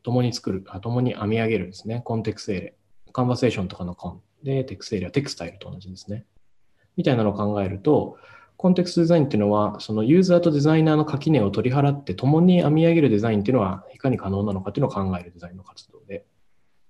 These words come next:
作り手による強い文脈、使い手による弱い文脈みたいなことを言っています。だから、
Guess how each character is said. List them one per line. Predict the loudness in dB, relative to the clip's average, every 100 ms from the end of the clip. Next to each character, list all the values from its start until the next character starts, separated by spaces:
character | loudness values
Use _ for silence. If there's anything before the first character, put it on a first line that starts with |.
| _ _ -20 _
作 | -6 -2
り | 0
手 | 0
に | -2 -6
よ | -8
る | -8
強 | -6 -6
い |
文 | -6 -8
脈、 | -8 -4
使 | -4 -4
い | -6
手 | -6
に | -6
よ |
る | -6
弱 | -10
い | -12
文 | -16 -18 -20 _ -20
脈 | -20 -20
み | -20
た | -20
い | -20
な | _ _
こ | -4
と | -2
を |
言 | -2
っ |
て | -8 -18
い |
ま | -18
す。 | -18 -18 -20 -20 _ _ _ _ _ -8
だ |
か | -2
ら、 | 0 -2